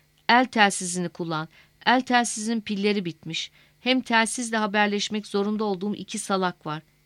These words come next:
"Kim bunlar?" "Yirmi beş Alfa'nın nöbetçi kulesindeki iki maro. Bayrağı gözetleyenler. Söyle insinler artık." "Söyledim albayım, söyledim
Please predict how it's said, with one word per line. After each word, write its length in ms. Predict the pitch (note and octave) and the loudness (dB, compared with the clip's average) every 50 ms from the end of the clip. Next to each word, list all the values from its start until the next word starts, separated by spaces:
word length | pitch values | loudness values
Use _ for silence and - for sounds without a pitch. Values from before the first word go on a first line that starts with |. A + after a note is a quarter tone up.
| _ _ | _ _
"Kim 240 | - C4 C4+ C4+ A#3 | -4 -2 -2 0 0
bunlar?" 300 | G#3 F#3+ F#3+ F#3 G3+ G#3+ - - - - - _ _ | 0 0 0 -2 -4 -4 -8 -14 -20 -20 -20 _ _
"Yirmi 280 | F#3+ A3+ A#3 A#3+ B3+ A3 | -2 0 2 2 2 2
beş 220 | B3+ C4 B3 - - | 2 2 2 0 0
Alfa'nın 480 | - G3+ G#3 G3 - G#3 G3+ G#3+ A3 G#3+ | 0 -2 -2 -2 -2 -4 -4 -2 -2 -2
nöbetçi 360 | G#3 G3 G#3 A3 G#3 - - | -2 -2 -2 -2 -4 -6 -10
kulesindeki 720 | - - G#3 F#3 F3+ - - F#3 F#3 F#3+ F#3 - - - - | -6 -4 -2 -2 -2 -2 -4 -4 -4 -4 -4 -6 -8 -8 -8
iki 240 | F#3+ - - G#3+ G3 | -10 -6 -4 -2 -2
maro. 360 | F3+ E3+ D#3 D3+ D3 D3 - _ _ _ _ _ _ | 0 0 -2 -2 -4 -8 -12 _ _ _ _ _ _
Bayrağı 440 | G3 G3+ G#3 G#3 G3+ G#3+ G#3+ G#3+ F#3 | 4 6 6 6 6 4 4 2 2
gözetleyenler. 720 | F3+ E3 D#3 E3+ E3 D#3+ _ D#3+ D#3+ D#3 D#3 D#3 D3+ D#3 - _ _ _ _ | -2 -2 -2 -4 -6 -6 _ -6 -4 -4 -4 -6 -8 -10 -12 _ _ _ _
Söyle 300 | - - A#3 A#3 A#3+ B3+ | -6 0 0 2 2 2
insinler 520 | C4+ A#3+ A#3 G3+ - - A3 G#3+ A3 A3 G3 | 0 0 -2 -4 -4 -4 -4 -2 0 0 0
artık." 340 | E3+ D#3+ D#3+ - - E3 - _ _ _ - _ _ | 0 0 -2 -6 -12 -18 -20 _ _ _ -20 _ _
"Söyledim 500 | - - - A3+ A3+ A3+ B3 A3+ B3 A#3 | -16 -2 0 2 2 4 2 0 0 0
albayım, 400 | G#3+ F3+ E3+ E3 F3 D#3+ D#3+ E3 | 0 0 0 -2 -4 -6 -6 -6
söyledim 520 | - - G#3 G3+ G3 G3 F#3+ F#3+ F3+ E3 | -6 -2 -2 0 0 0 -2 -2 -4 -6